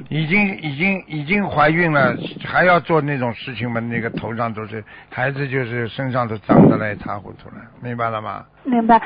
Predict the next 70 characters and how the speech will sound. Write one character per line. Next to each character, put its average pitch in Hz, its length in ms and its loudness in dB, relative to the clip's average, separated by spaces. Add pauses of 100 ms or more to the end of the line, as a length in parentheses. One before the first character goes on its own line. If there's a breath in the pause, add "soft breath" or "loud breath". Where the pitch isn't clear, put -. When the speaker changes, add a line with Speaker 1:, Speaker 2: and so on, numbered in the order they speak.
Speaker 2:
师 - 200 6
父， 330 160 10
像 311 200 10
这 330 140 12
种 196 240 10
就 240 120 8
是， 233 120 8
呃， 208 300 12
怀-， 214 280 8
我 220 100 8
们 208 140 8
怀 202 140 8
孕 269 120 10
的 247 80 10
孕 247 220 10
妇 233 160 6
给 196 140 6
孩 185 240 2
子 233 220 6
每 202 140 6
天 240 200 6
读 226 100 10
二 247 140 8
十 247 100 2
一 240 80 4
遍 240 260 6
《心 220 160 2
经》， 220 180 4
七 247 100 6
遍 226 120 8
《大 214 140 8
悲 214 160 10
咒》 220 160 10
够 220 220 10
吗？ 185 260 2 (260)
Speaker 1:
够 165 200 8
了， 139 300 6 (340)
Speaker 2:
就 247 120 6
是 143 180 2
Speaker 1:
每， 139 220 2
每 254 80 10
天 185 240 6
吃 175 260 4
一 170 140 4
个 - 0 -
鸡 - 0 -
蛋， 220 160 8
Speaker 2:
肚 202 80 4
子 - 20 -
里 160 140 0
的 180 120 6
孩 135 200 4
子 - 60 -14 (580 loud breath)
够 127 80 -8
了。 117 40 -4
Speaker 1:
啊， 110 140 -6 (100)
蛋， 143 240 0
Speaker 2:
嗯。 110 360 6
Speaker 1:
蛋 143 280 2
清， 139 540 -4 (340)
蛋， 135 120 -6 (120)
呃， 107 440 -2
蛋 147 300 4
黄 110 420 0
有 120 220 -2
很 101 240 -8
多 120 200 -4
的 120 120 -2
营 107 320 -6
养， 87 240 -6